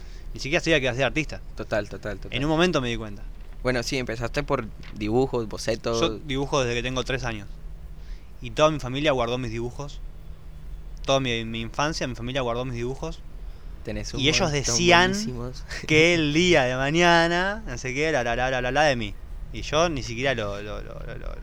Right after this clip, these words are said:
Speaker 1: concientizaba sobre eso.
Speaker 2: Talento nato.
Speaker 1: Y después, eh, en un momento fue como, "Bueno, listo, sí". Me doy, me di cuenta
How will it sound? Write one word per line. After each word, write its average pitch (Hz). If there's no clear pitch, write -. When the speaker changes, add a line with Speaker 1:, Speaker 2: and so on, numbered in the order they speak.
Speaker 1:
concientizaba 123
sobre 110
eso. 120
Speaker 2:
Talento 131
nato. 123
Speaker 1:
Y 123
después, 117
eh, 117
en 127
un 131
momento 151
fue 127
como, 117
"Bueno, 120
listo, 117
sí". 107
Me 113
doy, 120
me 117
di 131
cuenta 151